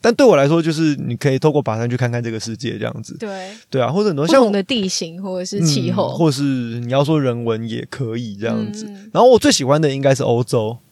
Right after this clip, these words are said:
Speaker 2: 欧洲的哪里？
Speaker 1: 对啊，去霞慕尼的时候。
Speaker 2: 哦。
Speaker 1: 对，对。
Speaker 2: 为什么？
Speaker 1: 就是霞慕尼是天堂啊。
Speaker 2: <laughs>
Speaker 1: 就是户，户外天堂。
Speaker 2: 但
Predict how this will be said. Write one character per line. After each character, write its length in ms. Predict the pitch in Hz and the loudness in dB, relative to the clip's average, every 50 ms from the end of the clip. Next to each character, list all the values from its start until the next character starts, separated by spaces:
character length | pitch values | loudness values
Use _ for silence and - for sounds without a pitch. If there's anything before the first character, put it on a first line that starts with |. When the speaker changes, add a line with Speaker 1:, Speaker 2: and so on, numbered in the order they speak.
| _ - | _ 2
Speaker 2:
欧 180 | 208 214 240 | 4 6 6
洲 240 | 240 - 262 240 247 | 6 6 4 4 4
的 180 | 233 214 170 160 | 2 0 0 0
哪 140 | 160 151 | 0 2
里？ 60 | 151 147 | 4 4
Speaker 1:
对 80 | 135 | 4
啊， 220 | 120 113 113 120 123 | 4 2 0 -4 -6
去 120 | - 190 | -4 -2
霞 140 | - 160 135 | 0 0 0
慕 140 | 131 135 139 | 0 0 -2
尼 140 | 139 127 | -2 -4
的 120 | 117 113 104 | -4 -6 -8
时 100 | 107 107 | -8 -8
候。 220 | 104 113 110 101 - _ _ | -6 -6 -8 -8 -10 _ _
Speaker 2:
哦。 760 | - 190 214 254 285 302 302 311 320 320 330 330 339 - - 117 113 110 | -2 2 4 4 6 6 8 8 8 8 8 8 8 6 4 2 2 2
Speaker 1:
对， 300 | 123 123 120 117 113 107 | 2 2 2 2 0 -2
对。 40 | 107 107 - | -4 -2 0
Speaker 2:
为 100 | 269 285 | 2 2
什 100 | - - | 2 2
么？ 160 | 180 95 - 226 - - _ _ _ - | -2 -4 -6 -12 -14 -18 _ _ _ -10
Speaker 1:
就 100 | 175 160 | -6 -4
是 60 | 185 | 0
霞 140 | - 156 151 | 2 4 4
慕 80 | 175 | 6
尼 80 | 180 160 | 4 4
是 60 | 147 | 4
天 180 | - 160 143 147 | 2 0 0 0
堂 160 | - 127 104 | 0 -2 -2
啊。 120 | 95 98 123 - _ - | -4 -8 -12 -8 _ 2
Speaker 2:
<laughs> 520 | 233 175 - - 494 440 - 523 523 392 | 2 2 4 4 4 2 2 0 0 0
Speaker 1:
就 120 | 349 233 156 | 0 0 2
是 100 | 151 160 | 2 2
户， 260 | 151 180 190 165 147 | 2 2 0 0 2
户 120 | 139 208 | 4 6
外 160 | 190 175 165 156 | 6 6 6 4
天 200 | 156 151 143 143 | 2 -2 -2 -2
堂。 160 | 135 107 101 92 90 _ - | -4 -4 -6 -6 -8 _ 2
Speaker 2:
但 100 | 453 | 2